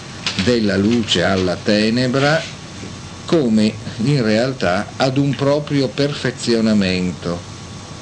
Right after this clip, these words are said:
eh? E non in realtà a una forma di opposizione ostile. Eh?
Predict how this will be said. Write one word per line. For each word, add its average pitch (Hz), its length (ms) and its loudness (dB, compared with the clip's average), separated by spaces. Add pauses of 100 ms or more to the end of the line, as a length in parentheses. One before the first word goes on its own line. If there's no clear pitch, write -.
(240)
eh? 139 320 0 (480)
E 120 140 4
non 135 280 2
in 107 180 4
realtà 98 800 0
a 95 120 0
una 101 200 2
forma 90 560 0
di 92 380 -2 (420)
opposizione 98 1200 0 (920)
ostile. 82 600 0 (1300)
Eh? 104 380 -2